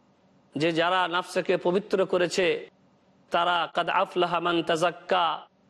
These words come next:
ওয়া যাকারা ইসমা রাব্বিহি ফাসাল্লা বাল তু'সিরুনাল হায়াতাদ দুনিয়া ওয়াল আখিরাতু খায়রু ওয়া আবকা।"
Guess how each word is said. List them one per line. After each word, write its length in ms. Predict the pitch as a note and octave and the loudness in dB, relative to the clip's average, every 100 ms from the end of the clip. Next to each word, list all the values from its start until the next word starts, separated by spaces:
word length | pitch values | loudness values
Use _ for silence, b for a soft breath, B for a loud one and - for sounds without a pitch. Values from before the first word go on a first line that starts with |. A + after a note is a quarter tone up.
| _ _ _ | _ _ _
ওয়া 100 | D3+ | 0
যাকারা 340 | D#3+ F3+ F3+ F#3 | 0 0 0 0
ইসমা 340 | F#3 F#3 F3 | -2 0 2
রাব্বিহি 500 | E3+ D#3+ F3 F3 F#3+ | 2 2 0 2 0
ফাসাল্লা 840 | E3+ E3+ F#3+ F#3 F#3 F#3+ E3 - - _ _ _ - | 0 0 0 2 2 2 0 -4 -16 _ _ _ -6
বাল 260 | C#3+ F3+ E3 | -2 0 0
তু'সিরুনাল 800 | G3+ F#3 - F#3 F#3 F3+ F3 E3 | -2 -2 0 2 4 4 2 0
হায়াতাদ 680 | E3 F3 F#3 E3+ F3 E3+ C#3 | 0 0 2 0 -2 -2 0
দুনিয়া 580 | F3 F#3 F3+ F3 D#3+ - _ _ _ - | 2 4 4 2 -4 -10 _ _ _ -4
ওয়াল 200 | E3+ E3 | 0 2
আখিরাতু 880 | E3+ F3 F#3 F3 E3+ E3 F3 E3 E3 | 2 2 2 2 0 0 -2 0 -2
খায়রু 520 | D3+ F3 E3+ E3 D#3+ | -2 -2 0 0 2
ওয়া 160 | D#3+ E3 | 2 0
আবকা।" 600 | E3 - F3+ F3+ E3 - | -2 -2 0 0 0 -8